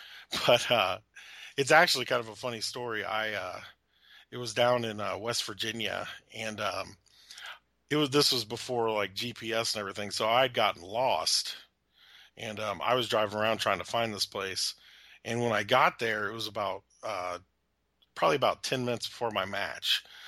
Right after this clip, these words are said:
So I went in the back. I didn't know, um, how many people were out there, and they're like, "Hey, you're next."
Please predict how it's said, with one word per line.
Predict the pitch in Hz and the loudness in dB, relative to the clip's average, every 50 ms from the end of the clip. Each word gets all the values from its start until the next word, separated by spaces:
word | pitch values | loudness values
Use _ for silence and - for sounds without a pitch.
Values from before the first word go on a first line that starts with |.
| - - - | -18 -12 -6
So | - - 120 | 2 4 6
I | 113 | 6
went | 113 120 135 143 151 | 6 4 4 6 6
in | 147 143 | 6 4
the | 139 123 | 4 2
back. | 117 113 110 110 110 113 107 110 | 4 4 4 4 4 2 0 -2
I | - 110 | -4 -2
didn't | 113 113 110 120 117 | -2 -2 -4 -4 -4
know, | 113 117 113 113 110 110 107 107 107 107 104 - - - - - _ _ _ _ _ _ _ _ _ _ - _ _ _ | -2 -2 0 0 0 -2 -2 -4 -4 -6 -6 -8 -12 -16 -18 -20 _ _ _ _ _ _ _ _ _ _ -20 _ _ _
um, | - 110 104 101 98 95 92 95 | 0 2 2 2 2 0 -2 0
how | 101 120 | 0 0
many | 113 113 107 104 | 0 0 -2 -4
people | - - 120 110 - 107 | -6 -6 -8 -6 -4 -2
were | 101 98 98 | 0 2 2
out | 95 101 98 | 2 0 0
there, | - 101 101 98 98 98 98 | 0 0 2 2 2 2 2
and | 101 101 98 | 2 0 -4
they're | 107 110 | -4 -2
like, | 107 107 101 - | -2 -2 0 2
"Hey, | 151 147 | 2 2
you're | 139 135 135 | 2 2 2
next." | 135 147 147 127 - - - - - | 4 4 4 4 2 0 -2 -2 -6